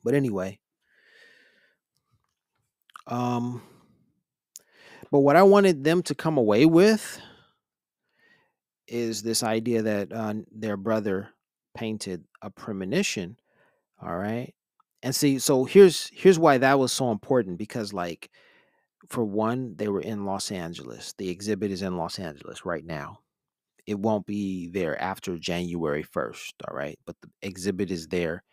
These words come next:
It was there in Los Angeles, all right?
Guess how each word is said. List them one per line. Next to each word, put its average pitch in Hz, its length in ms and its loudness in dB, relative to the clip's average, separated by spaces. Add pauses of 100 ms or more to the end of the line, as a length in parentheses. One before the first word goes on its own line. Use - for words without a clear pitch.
(640)
It 107 80 -6
was 90 220 -4
there 87 180 0
in 76 120 -6
Los 78 220 -4
Angeles, 62 640 -14 (420)
all - 120 -6
right? - 220 -14